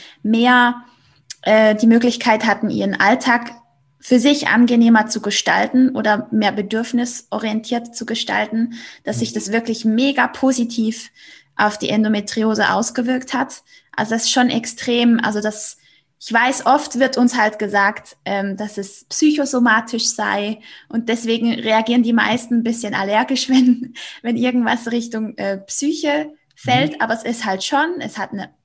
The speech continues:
Speaker 1: ordentliche Komponente mit dabei.
Speaker 2: Ja, und das zu negieren, ist ja auch der größte Blödsinn, den ich kenn. Weil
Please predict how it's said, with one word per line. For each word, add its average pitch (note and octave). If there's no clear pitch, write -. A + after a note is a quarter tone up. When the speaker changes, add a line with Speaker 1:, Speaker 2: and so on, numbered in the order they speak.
Speaker 1:
ordentliche A#3+
Komponente A3
mit F#3
dabei. F3
Speaker 2:
Ja, C#3
und D#3+
das D#3
zu E3
negieren, E3
ist D3+
ja E3
auch D3+
der C#3+
größte D#3
Blödsinn, D#3
den D3
ich C3
kenn. C3
Weil C3+